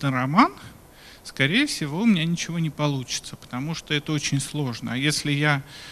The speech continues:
э, там, хочу написать для начала пост в Фейсбуке или в Инстаграме, вот эта зада-, задача для меня посильна. То есть очень важно, чтобы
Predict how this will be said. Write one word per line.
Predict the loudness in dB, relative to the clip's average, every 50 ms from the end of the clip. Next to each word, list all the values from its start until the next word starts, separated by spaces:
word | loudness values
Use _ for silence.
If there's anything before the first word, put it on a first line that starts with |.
| -18 -18 -20 -20 -20 -14 -12
э, | -10 -8 -8 -8 -10 -8
там, | -6 -6 -6 -2
хочу | 0 2 2 4 4 4
написать | 4 4 2 0 -2 -2 2 2 2 2
для | 2 0 0
начала | 0 0 0 0 2 2 2 2 0 -2
пост | -2 -2 -2 -2 -2 -4 -6
в | -2
Фейсбуке | 0 0 0 0 0 0 0 -2 -2 -2 -4 -4 -4 -4 -8 -16 -20 -20 -20 -10 -8
или | -6 -4 -4
в | -4 -4
Инстаграме, | -6 -6 -6 -6 -6 -6 -6 -6 -6 -6 -4 -4 -4
вот | -6 -6 -6 -8 -8
эта | -8 -6 -6 -2
зада-, | 0 2 2 2 2 -2 -2
задача | 0 0 0 2 2 2 2 2 2 2
для | 2 2
меня | 2 4 4 4 2
посильна. | 2 0 -4 -4 -4 -4 -4 -4 -2 -4 -4 -6 -8 -12 -14 -14 -14 -10 -8
То | -6 -8
есть | -8 -6 -4
очень | -4 -2 2 4 4 4 4
важно, | 6 10 10 10 10 8 6 0 -2 -2
чтобы | -2 -2 0 0 -2 0 4 4 4 4 4